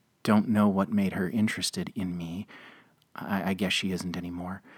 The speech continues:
That I can understand. How did you and Molly meet?" "A friend of mine on Bobby Kennedy's campaign set us up." "And you've met Peggy and Howard?"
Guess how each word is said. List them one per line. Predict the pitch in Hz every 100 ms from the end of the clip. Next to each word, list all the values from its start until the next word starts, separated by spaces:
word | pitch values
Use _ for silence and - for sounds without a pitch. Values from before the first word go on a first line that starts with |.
| - _ _ _ _
That | 110 107
I | 90
can | 95 95
understand. | 87 - 104 92 98 - - _ _ _ _ _ _ _ _ _
How | - - 175
did | 190
you | 151
and | 135 117
Molly | 117 117 101
meet?" | 104 101 87 - - _ _ _ _ _ _ _ _ _ _ _ _ _ _
"A | 110 107 104
friend | - 127 113
of | 95
mine | 98 90 90
on | 87
Bobby | 92 92 90
Kennedy's | 107 95 90
campaign | - 92 90 95 87
set | - 90
us | -
up." | 92 87 - _ _ _ _ _ _ _ _ _ _ _ _ _ _ _ -
"And | 110 104 101 101
you've | 117 123 110
met | 127 117 -
Peggy | - 117 107 107
and | 98
Howard?" | 110 104 127